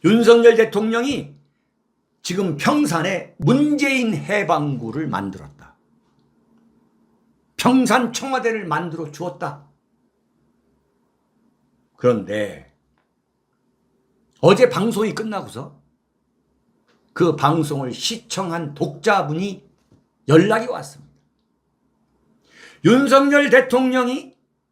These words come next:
문재인 해방구를 만들어 준 거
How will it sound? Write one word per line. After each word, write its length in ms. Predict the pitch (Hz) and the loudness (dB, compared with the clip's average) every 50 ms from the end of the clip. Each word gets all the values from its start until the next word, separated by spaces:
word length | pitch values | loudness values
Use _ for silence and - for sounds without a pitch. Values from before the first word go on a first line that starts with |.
| _ _ _ | _ _ _
문재인 1000 | - 151 135 160 220 240 254 254 240 208 202 240 233 226 226 220 220 214 202 165 | -12 -6 -2 0 0 0 0 0 -2 4 8 8 10 10 8 4 0 -6 -8 -10
해방구를 840 | 147 143 165 202 220 220 214 190 190 185 175 156 156 160 156 147 | -12 -10 -10 -8 -8 -6 -6 -6 -6 -6 -10 -12 -10 -10 -10 -8
만들어 420 | - 113 120 131 120 117 110 104 | -8 -8 -8 -10 -10 -10 -10 -12
준 320 | 90 - - 98 92 85 85 | -12 -14 -16 -18 -18 -18 -18
거 260 | - - - - _ | -20 -20 -20 -20 _